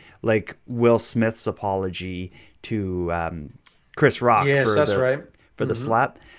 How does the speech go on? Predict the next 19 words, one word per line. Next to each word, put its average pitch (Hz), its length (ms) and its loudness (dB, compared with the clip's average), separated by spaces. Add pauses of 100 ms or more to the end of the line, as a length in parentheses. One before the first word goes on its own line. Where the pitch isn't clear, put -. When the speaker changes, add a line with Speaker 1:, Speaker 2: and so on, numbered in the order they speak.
(220)
Speaker 1:
Uh, 90 300 -2 (400)
Ellen 202 300 6
did 160 260 6
send 127 300 2
something 113 480 2
in. 69 180 -10 (880)
I 151 200 8
Speaker 2:
<laughs> - 0 -
Speaker 1:
don't 175 340 6
know 143 460 8
if 117 200 4
it 113 280 6
is 113 280 0
the, 101 380 -4 (220)
is 131 200 6
what 117 220 4
you're 110 160 4
looking 98 320 -4
for. - 300 -16